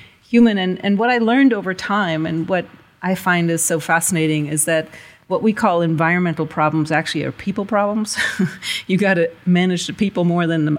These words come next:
environment, um, to, you know, to get to better, uh, conditions, um, that we benefit from, that we don't get harmed by.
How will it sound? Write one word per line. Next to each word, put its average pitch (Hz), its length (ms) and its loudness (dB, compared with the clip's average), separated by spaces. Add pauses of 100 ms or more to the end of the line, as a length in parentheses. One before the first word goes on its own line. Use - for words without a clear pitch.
environment, 185 680 2 (100)
um, 156 400 2 (440)
to, 160 380 0
you 175 140 2
know, 151 160 0 (400)
to - 80 -6
get 175 300 0
to 196 80 -4
better, 165 480 2 (180)
uh, 147 140 -2
conditions, 175 880 -2
um, 147 420 -4
that 156 140 -2
we 165 100 0
benefit 175 460 -2
from, 175 260 0
that 160 120 -2
we 160 100 0
don't 156 200 0
get 156 140 -4
harmed 180 300 2
by. 165 280 -2